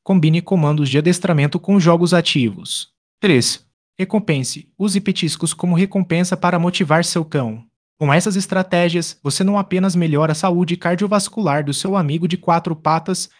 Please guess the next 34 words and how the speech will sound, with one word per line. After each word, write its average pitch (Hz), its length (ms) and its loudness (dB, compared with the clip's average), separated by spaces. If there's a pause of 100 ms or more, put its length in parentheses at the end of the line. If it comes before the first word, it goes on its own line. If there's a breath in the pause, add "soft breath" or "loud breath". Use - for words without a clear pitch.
(160)
mas 160 220 -2
também 202 300 0
fortalece 190 580 0
o 185 40 0
vínculo 156 500 -2
entre 175 220 -2
vocês. 151 680 -6 (300)
Conclusão: 170 500 2
em 147 60 2
suma, 220 400 2 (240 loud breath)
manter 151 320 2
uma 185 100 4
rotina 180 480 2
de 147 80 0
exercícios 151 560 -2
para 185 220 0
cães 175 320 0
da 143 100 0
raça 147 340 0
grande 156 360 4
é - 20 2
fundamental 202 680 2
para 208 180 0
garantir 190 460 2
a 170 60 4
saúde 165 420 2
cardiovascular 185 1000 0
e 175 100 2
a 175 40 2
longevidade 165 680 2
do 139 100 -2
seu 190 220 0
amigo 147 300 -2
peludo. 127 580 -4